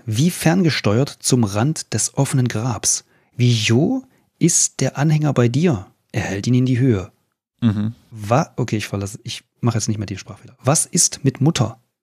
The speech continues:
Speaker 1: Wie von der Tarantel gestochen, springt der Gärtner plötzlich auf und macht sich daran, aus dem Grab zu klettern. Alter Scheiße.
Speaker 2: So, ähm,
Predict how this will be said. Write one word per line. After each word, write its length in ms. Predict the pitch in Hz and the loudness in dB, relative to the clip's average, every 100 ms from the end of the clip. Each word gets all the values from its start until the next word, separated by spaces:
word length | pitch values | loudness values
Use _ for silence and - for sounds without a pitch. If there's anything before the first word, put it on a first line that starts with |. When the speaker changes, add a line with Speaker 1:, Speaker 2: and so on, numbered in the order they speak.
| _ _ _ _ _ _ - | _ _ _ _ _ _ -18
Speaker 1:
Wie 360 | 107 117 185 | -4 0 2
von 260 | 196 - 160 | 0 2 2
der 120 | 156 | 2
Tarantel 440 | - 113 117 156 | 0 -2 -2 -2
gestochen, 880 | 143 - - 156 156 110 147 196 _ | -2 -4 -2 -2 -2 -2 -2 -4 _
springt 600 | _ - - - 156 180 | _ -20 -10 0 2 2
der 80 | 139 | 0
Gärtner 260 | 113 127 131 | 2 0 0
plötzlich 380 | - 143 127 - | -2 -4 -2 0
auf 180 | 151 143 | 2 2
und 120 | 113 | 0
macht 240 | 139 - | 0 -2
sich 180 | - 147 | -8 -2
daran, 480 | 123 113 107 160 180 - _ _ _ _ | -2 0 0 0 -2 -8 _ _ _ _
aus 180 | - 123 | 0 2
dem 120 | 131 143 | 2 0
Grab 320 | - 165 - | 0 -2 -2
zu 80 | 127 | -6
klettern. 380 | - 95 92 - _ _ _ - | -6 -8 -8 -14 _ _ _ -4
Alter 400 | 151 160 202 185 | 0 2 2 0
Scheiße. 100 | - 123 | 2 0
Speaker 2:
So, 20 | 117 | 2
ähm, 560 | 120 120 120 117 113 | 2 2 2 2 0